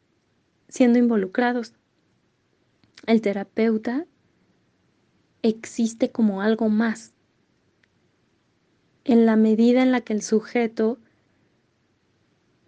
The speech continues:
se interesa por ti, te nota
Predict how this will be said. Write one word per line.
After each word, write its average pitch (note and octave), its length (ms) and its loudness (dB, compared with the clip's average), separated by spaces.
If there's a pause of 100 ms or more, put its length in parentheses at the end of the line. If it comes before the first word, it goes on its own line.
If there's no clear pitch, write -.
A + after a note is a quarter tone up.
(100)
se - 180 2
interesa A3+ 500 0
por A3 240 -4
ti, A3+ 420 -4 (2500)
te B3 160 2
nota C4 600 4